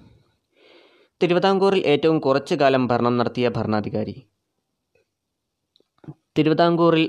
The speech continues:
അടിമക്കച്ചവടം നിർത്തലാക്കിയ ഭരണാധികാരി. ജന്മിമാർക്ക് പട്ടയം നൽകുന്ന രീതി ആരംഭിച്ചു. സെക്രട്ടേറിയറ്റ് സമ്പ്രദായത്തിലുള്ള ഭരണരീതി, പട്ടയ സമ്പ്രദായം എന്നിവ നടപ്പിലാക്കിയ ഭരണാധികാരി. തിരുവിതാംകൂറിൽ ജില്ലാ കോടതികൾ,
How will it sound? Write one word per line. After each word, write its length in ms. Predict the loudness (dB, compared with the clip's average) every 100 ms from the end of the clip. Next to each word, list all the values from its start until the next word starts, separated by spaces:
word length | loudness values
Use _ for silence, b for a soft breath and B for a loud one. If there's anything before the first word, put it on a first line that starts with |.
| 0
അടിമക്കച്ചവടം 760 | 0 0 -2 -2 -2 0 0
നിർത്തലാക്കിയ 540 | -2 -4 -2 -2 0 -2
ഭരണാധികാരി. 600 | 0 0 -2 -4 -8 -10 -18 _ _ _ _ _ B B B B B
ജന്മിമാർക്ക് 600 | -4 -2 0 0 0 -2 -4
പട്ടയം 480 | -2 -4 -2 0 2
നൽകുന്ന 300 | 0 0 0
രീതി 240 | 0 -2 -2
ആരംഭിച്ചു. 460 | -2 -2 -2 -6 -16 -20 _ _ b _
സെക്രട്ടേറിയറ്റ് 640 | -8 -4 -4 -2 -2 -2
സമ്പ്രദായത്തിലുള്ള 760 | -2 -2 0 2 2 2 0 0
ഭരണരീതി, 640 | 0 -2 -2 0 -2 -2 -6 -4
പട്ടയ 380 | -4 -2 -2
സമ്പ്രദായം 520 | -2 -2 -2 0 0 0
എന്നിവ 220 | -2 0
നടപ്പിലാക്കിയ 580 | 0 0 -2 -2 -2 -2
ഭരണാധികാരി. 600 | -2 0 -2 -2 -4 -6 -12 B B B B B _
തിരുവിതാംകൂറിൽ 720 | -4 0 2 0 2 0 0
ജില്ലാ 360 | -2 -2 0 0
കോടതികൾ, 460 | 0 -2 -2 -2